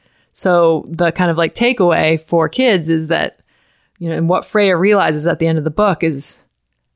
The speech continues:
it was the, the journey is the destination. Like, that's the real prize, is being able to just do life, have struggles, get your ass kicked, get back up.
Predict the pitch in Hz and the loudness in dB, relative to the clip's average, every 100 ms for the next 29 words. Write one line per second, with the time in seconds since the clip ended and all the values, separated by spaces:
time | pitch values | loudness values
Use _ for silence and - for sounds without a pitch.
0 | _ 190 175 170 160 156 - - _ _ | _ -2 2 2 0 -2 -6 -10 _ _
1 | _ - 175 160 143 - 160 - 185 196 | _ -4 -2 -2 -4 -4 -4 0 0 2
2 | 180 170 - 180 156 175 - 151 - 156 | 2 2 2 2 2 0 0 -2 -2 -2
3 | - 156 101 117 156 - 165 160 - - | -2 -4 -4 -4 -8 -6 -4 -4 -4 -4
4 | 160 151 139 151 - - 139 95 147 - | -2 0 0 -2 -6 -6 -4 -4 -4 -6
5 | - 160 151 170 170 165 160 160 165 156 | -6 -6 -4 -2 0 0 0 -2 -2 -2
6 | 135 143 - - _ _ _ _ _ - | -4 -2 -6 -10 _ _ _ _ _ 0
7 | 208 190 165 156 - - _ _ - 196 | 2 2 0 0 -2 -8 _ _ -4 -2
8 | 190 - 185 156 131 - 156 202 214 220 | -2 0 0 0 -2 -4 -4 -2 0 2
9 | 196 175 165 - 151 - - _ _ _ | 2 0 -2 -2 -2 -2 -8 _ _ _
10 | - 139 190 190 196 185 180 165 - - | -8 0 0 2 0 0 0 -2 -2 -8